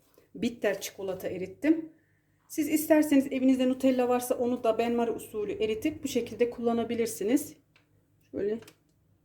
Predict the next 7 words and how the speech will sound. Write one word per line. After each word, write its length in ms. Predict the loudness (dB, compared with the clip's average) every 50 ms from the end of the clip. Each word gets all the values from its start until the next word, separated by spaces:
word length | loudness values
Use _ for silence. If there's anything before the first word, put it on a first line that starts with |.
| _ _
sadece 560 | -10 -4 0 0 2 2 2 2 2 2 2
tepesini 680 | 0 -4 -2 -2 -2 -2 -2 -2 -2 0 0 0 -2 -4 _ _ _ _ _ _ _ _ _ _ _ _ _ _ _ _ _ _ _ _ _
çikolataya 680 | -20 -8 _ 2 2 2 2 2 0 0 2 4 4
batırıyorum. 760 | 2 0 0 -2 -2 2 4 4 6 6 6 4 2 0 -2 -8 _ _ _ _ _ _ _ _ _ _ _ _ _ _ _ _ _ _ _ _ _ _ _ _ _ _ _ _ _ _ _ _ _ _ _ _ _ _ _ _ _ _ _ _ -6
Fazlasını 540 | -6 -6 -4 -6 -8 -8 -8 -10 -10 -12
akıtıyorum. 680 | -12 -12 -14 -16 -10 -6 -4 -2 0 0 -2 -2 -4 -10 -20 -20 -20 -20 -20 -20 -20 -20 -20 -20 -20 -20 -20 -20 -20 -20 _ _ _ _ _ _ _ _ _ _ _ _ _ 0
Ve 220 | 2 2 2 2